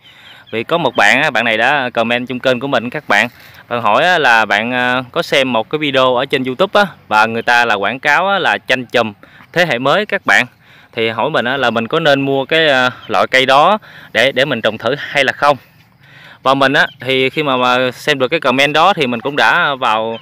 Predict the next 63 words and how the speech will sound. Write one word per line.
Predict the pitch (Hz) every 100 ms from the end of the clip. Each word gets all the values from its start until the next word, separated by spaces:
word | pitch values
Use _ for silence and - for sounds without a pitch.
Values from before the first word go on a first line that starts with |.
| - - - -
cái, | 147 165
à, | 185 143 131
trang | 139 135
YouTube | 135 156 202
á | 196
các | 185
bạn, | - 110 127 - _
của | - 107 135 165 135
một | 113 107
thương | - 139
hiệu | 120 110
á, | 147 - -
thì | 113
mình | 113 107
không | 135 127
tiện | 110 120
nói | 151
tên | 135 143
ở |
đây. | 147 127 - - - -
Và | 117 117
mình, | 113 110 113
à, | 110
cũng | 107 131
đã | 139
xem | 151 135
rồi. | 123 110 104 _ - - _
Và | - 117 117 113
ở | - 139
đây | 151 147
thì | 131
mình, | 120 120
à, | 120 117
xin, | 147 143
à, | 139
góp | 135 -
ý, | 180 214
à, | 185 139 135
cho | 131
bạn | 123 92 131
ha. | 170 - -
Và | 120 120
cái | 160
video | 160 139 139
này | 123 117
á, | 143
thì | 127 117
mình | 117 113
chỉ | 110 110 143
là | 156
mang | 123 127
cái | 135
tính | 160 165
chất | 180 160
là |
góp | 113 139
ý | 170 185
thôi, | 170
thôi | -
nha | 135 127
mọi | 120
người | 120
ha. | 123 160